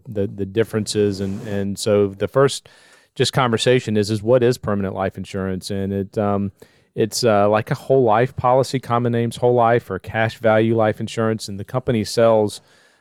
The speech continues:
a permanent life insurance, and they will use your premiums to cover two things. One of them is, um, the death benefit or the payout that goes to the beneficiary. And the other one is a cash value account that's supposed to grow over time,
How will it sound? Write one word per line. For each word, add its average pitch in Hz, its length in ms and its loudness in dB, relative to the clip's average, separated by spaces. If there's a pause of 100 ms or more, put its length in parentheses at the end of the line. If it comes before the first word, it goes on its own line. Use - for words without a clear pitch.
(120)
a 101 200 0
permanent 143 580 0
life 117 320 2
insurance, 101 640 -2 (100)
and 101 300 -4
they 107 100 4
will 107 160 2
use 107 360 -2
your 101 180 0
premiums 107 920 -2 (500)
to 113 100 -4
cover 110 600 2
two 156 180 -2
things. 95 360 -2
One 113 140 0
of 107 160 2
them 110 100 0
is, 101 320 0
um, 98 400 -10
the 104 120 -2
death 113 280 2
benefit 101 400 0
or 110 80 0
the 110 60 -2
payout 123 520 2
that 120 100 -12
goes 101 200 -2
to 104 80 -8
the 98 60 -4
beneficiary. 101 920 0 (400)
And 120 160 2
the 120 80 4
other 135 160 4
one 117 160 2
is 107 140 0
a 104 100 -2
cash 120 480 -2
value 110 380 2
account 98 460 -2
that's 104 340 -6
supposed 110 360 -2
to 117 60 -12
grow 110 240 4
over 110 160 0
time, 113 420 -2